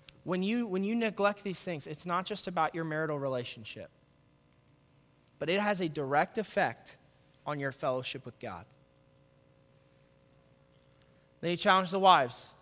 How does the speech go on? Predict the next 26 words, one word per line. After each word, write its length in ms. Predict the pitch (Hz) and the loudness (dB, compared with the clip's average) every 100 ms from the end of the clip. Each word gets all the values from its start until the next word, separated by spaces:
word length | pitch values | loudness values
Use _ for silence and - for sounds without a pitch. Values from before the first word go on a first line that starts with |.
| - | -16
on 120 | 156 147 | -10 -6
Sunday 260 | 170 165 | -4 -2
morning 380 | 170 170 139 110 - _ _ - - - - - - | 0 0 -2 -8 -18 _ _ -20 -20 -20 -20 -20 -16
to 100 | - | -4
submit 400 | 160 185 185 202 | -2 0 0 0
voluntarily. 640 | 190 196 196 185 185 156 151 | 4 4 4 4 4 4 2
That 240 | 151 139 - - _ _ | 2 2 -4 -20 _ _
Ephesians 360 | - 185 165 147 | -6 -4 -4 2
five 240 | 190 175 | 4 4
talks 240 | - 165 - | 4 -2 2
about 260 | 165 160 | 2 2
this, 260 | 160 135 - | 0 -2 -2
right? 180 | 131 135 | -2 -2
Submit 440 | - 151 180 196 | -4 -4 -4 -4
yourselves. 840 | 190 - - 175 110 - - - - _ _ _ _ _ _ _ _ _ _ _ _ _ | -4 -2 2 4 4 -2 -10 -12 -16 _ _ _ _ _ _ _ _ _ _ _ _ _
It's 120 | 147 | -8
a 60 | 160 | -4
voluntary 760 | 147 180 202 196 - 190 175 | 6 8 8 4 2 4 6
exercise. 640 | 165 156 156 - 135 123 - | 6 2 -4 -2 -2 -2 -6
Husbands 420 | - 190 190 208 | 2 2 2 -4
don't 180 | 196 208 | 0 0
demand 340 | 196 196 175 160 | 0 0 0 -2
submission, 500 | 175 160 160 175 156 - - - | -4 -4 -4 -4 -8 -14 -14 2
wives 380 | 156 165 147 - - - - | 6 6 2 -10 -18 -8 2
offer 380 | 147 147 - | 2 2 -4
it. 100 | 113 | -12